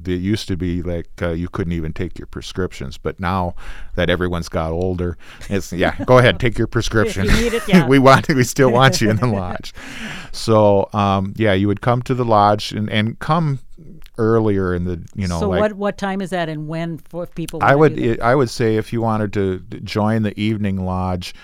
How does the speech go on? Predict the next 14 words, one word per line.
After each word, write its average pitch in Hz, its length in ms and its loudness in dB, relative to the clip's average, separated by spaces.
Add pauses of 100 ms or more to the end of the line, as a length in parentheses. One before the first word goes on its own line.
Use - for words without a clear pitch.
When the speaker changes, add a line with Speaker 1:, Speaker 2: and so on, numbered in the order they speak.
(440)
Speaker 1:
uh, 95 440 -2
you'd 101 340 -2
come 123 420 -2
around 101 400 0
four 101 300 2
o'clock 92 460 0
and 90 180 -4
meet 92 200 -2
with 95 140 -8
the - 60 -10
people, 101 360 -6
'cause - 240 -4
we're 120 100 -4
gonna 113 300 -2